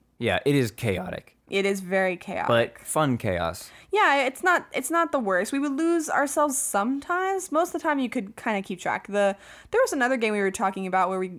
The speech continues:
Speaker 2: could never keep track. Was it Pit People? <laughs> Oh my
Speaker 1: Well,
Speaker 2: God,
Speaker 1: Pit People
Speaker 2: remember
Speaker 1: was a
Speaker 2: Pit
Speaker 1: color
Speaker 2: People?
Speaker 1: problem.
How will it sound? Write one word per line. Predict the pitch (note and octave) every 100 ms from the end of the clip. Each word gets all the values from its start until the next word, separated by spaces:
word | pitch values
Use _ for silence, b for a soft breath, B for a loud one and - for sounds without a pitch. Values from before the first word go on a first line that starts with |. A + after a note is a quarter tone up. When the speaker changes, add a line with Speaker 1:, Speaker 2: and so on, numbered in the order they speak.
| -
Speaker 2:
could | G#3
never | F#3+ F3+
keep | F3+ F#3
track. | - F3
Was | G#3+
it | F#3
Pit | - C4
People? | - C#4+ E4 E4 E4
<laughs> | B B B B B B
Oh | B B
my | D3+
Speaker 1:
Well, | D#3 -
Speaker 2:
God, |
Speaker 1:
Pit | -
People | G#3 G3+
Speaker 2:
remember | D#3+
Speaker 1:
was | C#3 A#2+
a |
Speaker 2:
Pit | G#2
Speaker 1:
color | C3+ A#2+ G#2+
Speaker 2:
People? | -
Speaker 1:
problem. | G#2+ G2 G2+ G2